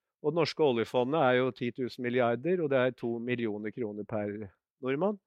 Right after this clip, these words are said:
Og disse verdiene har man skapt, ikke bare, altså, ett selskap, men fire forskjellige selskaper, og Facebook er på en cirka syv hundre milliarder.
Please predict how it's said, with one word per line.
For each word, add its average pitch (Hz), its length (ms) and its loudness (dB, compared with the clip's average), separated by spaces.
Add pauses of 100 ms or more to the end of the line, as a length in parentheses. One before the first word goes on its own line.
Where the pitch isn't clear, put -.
(880)
Og 160 100 -4
disse 175 300 2
verdiene 156 560 4
har 175 80 4
man 185 180 4
skapt, - 540 0 (1120)
ikke 170 260 -2
bare, 147 380 6
altså, 143 500 0 (560)
ett 123 160 -4
selskap, 156 460 -4
men 151 100 -6
fire 127 400 -6
forskjellige 131 420 -2
selskaper, 135 440 -2
og 139 80 -6
Facebook 127 360 -6
er 120 140 0
på 131 80 -8
en 117 60 -12
cirka 120 260 -4
syv 113 240 -8
hundre 113 160 -8
milliarder. 120 520 -4